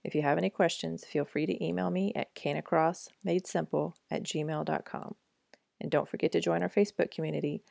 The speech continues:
at bit dot L Y forward slash learn canicross and submit your questions for the show.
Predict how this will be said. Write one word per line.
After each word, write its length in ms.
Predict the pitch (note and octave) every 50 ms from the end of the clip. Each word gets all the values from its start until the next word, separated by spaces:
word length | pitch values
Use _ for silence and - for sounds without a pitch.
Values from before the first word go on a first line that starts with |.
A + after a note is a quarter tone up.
| _ _ _ _ _ -
at 280 | - - - - -
bit 260 | - D#3+ E3+ - - - _ _ _ _ _ -
dot 200 | - C#3+ C3+ - -
L 220 | D3 D3+ E3+ G3
Y 400 | G3+ F3 D#3 D3+ D#3+ E3+ F3 F#3+ - _ _ _ _ _ -
forward 260 | D#3+ D3 E3 F3 F3
slash 400 | - - D#3 D3 D3+ D#3 - -
learn 240 | D3 D3 D3 D#3+ F3
canicross 680 | - - D3+ C#3+ C#3 - - - C#3+ - - - - - _ _ _ _ _ _ _ -
and 100 | - -
submit 300 | - - E3 D#3+ E3 -
your 100 | - F3
questions 440 | - - E3 D3+ - - E3 D3 -
for 100 | - -
the 80 | C#3 C#3+
show. 260 | - - D3 C3+ -